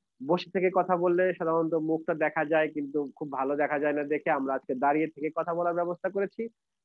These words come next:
পাশাপাশি আমরা আমাদের, আহ, নতুন ধারার একটা প্রকৃতি চালু করব, Forever Living প্রোডাক্টটাকে আমরা নতুন ভাবে সাজাবো।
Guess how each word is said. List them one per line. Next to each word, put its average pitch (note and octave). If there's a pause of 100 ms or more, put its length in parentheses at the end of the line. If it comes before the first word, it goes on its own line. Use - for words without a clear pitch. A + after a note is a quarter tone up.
(160)
পাশাপাশি G3+
আমরা D#3+
আমাদের, D#3 (560)
আহ, C#3+
নতুন E3+
ধারার C#3+
একটা D#3
প্রকৃতি D#3
চালু C#3+
করব, D#3 (100)
Forever E3+
Living E3+
প্রোডাক্টটাকে D#3
আমরা C#3+
নতুন D3
ভাবে C#3
সাজাবো। D3+